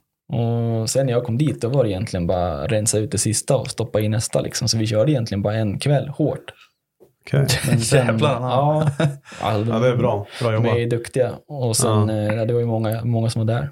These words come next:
Speaker 1: som har dragit ihop.
Speaker 2: Okej. Hur mycket gick att rädda från förra? Var det någonting med turbo och grejer som fixades som snyting också? Eller var det motorpaket, allting höll förutom intercooler och lite sådana grejer? Eller?
Speaker 1: Ja, precis. Allting inom motorn, inte cool, oljekylare och sånt gick ju åt.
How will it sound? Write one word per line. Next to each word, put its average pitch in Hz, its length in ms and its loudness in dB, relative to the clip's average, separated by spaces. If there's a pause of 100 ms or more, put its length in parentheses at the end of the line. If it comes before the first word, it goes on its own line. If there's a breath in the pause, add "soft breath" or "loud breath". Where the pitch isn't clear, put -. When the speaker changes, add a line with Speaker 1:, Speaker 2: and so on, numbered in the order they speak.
(140)
Speaker 1:
som - 180 -6
har 113 60 0
dragit 113 160 0
ihop. 131 280 -2
Speaker 2:
Okej. 139 200 -2 (520)
Hur 127 80 0
mycket 131 200 0
gick 120 180 2
att 123 80 4
rädda 120 240 2
från 117 120 -4
förra? 123 280 2
Var 117 300 0
det 143 60 4
någonting 110 360 0
med 104 240 2 (520 loud breath)
turbo 127 220 2
och 123 80 0
grejer 117 140 0
som 107 220 -2
fixades 113 380 0
som - 140 -2
snyting 117 680 -2
också? 127 360 0
Eller 113 140 0
var 110 400 -2
det 107 220 4
motorpaket, 117 840 2
allting 107 280 0
höll 113 220 2
förutom 110 320 -2
intercooler 107 580 0
och 101 100 0
lite 104 180 -4
sådana 117 280 0
grejer? 104 260 0
Eller? - 140 -2
Speaker 1:
Ja, 139 320 2
precis. 117 680 0
Allting 120 460 0
inom 113 180 0
motorn, 120 360 -2
inte 104 160 -4
cool, 113 280 0
oljekylare 113 460 0
och 107 60 0
sånt 107 160 0
gick 92 120 -2
ju 82 60 0
åt. - 380 -4